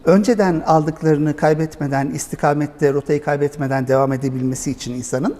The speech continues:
ayrıca bir rehberliği söz konusu oluyor hadisin, sünnetin. Tabii bu arada farklı bir bilinçlenme de devreye giriyor. Okumalarla, başta Kur'an-ı Kerim olmak üzere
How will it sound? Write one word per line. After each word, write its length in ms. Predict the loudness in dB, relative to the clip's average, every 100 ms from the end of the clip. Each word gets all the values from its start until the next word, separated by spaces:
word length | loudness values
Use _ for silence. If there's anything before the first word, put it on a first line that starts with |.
| -6 2
ayrıca 440 | 4 4 2 2
bir 260 | 2 2 0
rehberliği 540 | 0 2 -2 -2 -6
söz 260 | -6 -6 -4
konusu 320 | -4 -4 -4
oluyor 380 | -4 -2 -2 -2 -10 -8
hadisin, 540 | -4 -2 -2 -4 -4 -4
sünnetin. 560 | -4 -2 -2 -4 -6 -6 -18 -2
Tabii 260 | 2 4 4
bu 60 |
arada 480 | 4 4 4 2 0 -2
farklı 400 | 0 0 -2 -2
bir 220 | -2 -4
bilinçlenme 680 | -4 -4 -4 0 0 2 4
de 260 | 2 2 2
devreye 320 | 2 2 0
giriyor. 420 | -2 -4 -2 -2
Okumalarla, 680 | -2 -2 0 2 2 0 -2
başta 260 | -2 -4 -6
Kur'an-ı 320 | -2 0 0
Kerim 260 | 0 0 0
olmak 340 | -2 -2 -4
üzere 340 | -6 -4 -4